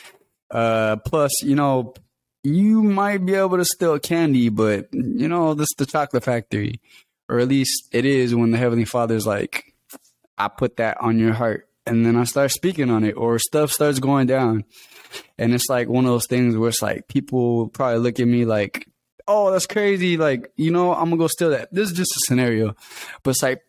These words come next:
"Oh, I'm gonna go do that. I'm gonna steal that." And I'm like, "I don't care. You can, you can keep it, right? If it's gonna help you, that's what's up. That's what it's there for." And I'm used to stuff like that because I throw a lot of random stuff out there. I used to do this thing where I'd be like, "Oh, you should invent that." Because I knew it was a good idea.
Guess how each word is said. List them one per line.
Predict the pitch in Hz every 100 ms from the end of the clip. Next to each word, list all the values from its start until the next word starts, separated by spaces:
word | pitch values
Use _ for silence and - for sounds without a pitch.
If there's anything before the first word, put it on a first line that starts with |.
| -
"Oh, | 175 170
I'm | 165
gonna | 165
go | 160 156
do | 170
that. | 165 151
I'm | 147
gonna | 147
steal | - 170 165
that." | 151 123 -
And | 120
I'm | 120
like, | 107 - _
"I | -
don't | 151 113
care. | 127
You | 123 139
can, | 170 151 160
you |
can | 165 175
keep | 214 160
it, | 120 _ _ - - _
right? | - 147 160
If | 135
it's | 156 139
gonna | 160 160
help | 165 170
you, | 180
that's | 156 139
what's | 147 -
up. | 160
That's | 131 135
what | 143
it's | 131
there | 131 147
for." | - 113 110 135 -
And | 127
I'm | 151
used | 185 180
to | 131
stuff | - 113
like | - -
that | - _ _ _ _ _ _ _
because | 131 131 123
I |
throw | 127 147
a | 143
lot | 139
of | 120
random | 120 135 127
stuff | - 123
out | 131 139
there. | 151 151 -
I | 123
used | 170 -
to |
do | 156 160
this | 139
thing | - 160
where | 143
I'd | 127
be |
like, | 120 113
"Oh, | 143
you | 135
should | 147 151
invent | 127 123 151
that." | 120 101 - _ _ _ _ _ -
Because | 135 165
I | 143
knew | 175 202
it |
was | 185
a | 175
good | 175
idea. | 160 160 180 180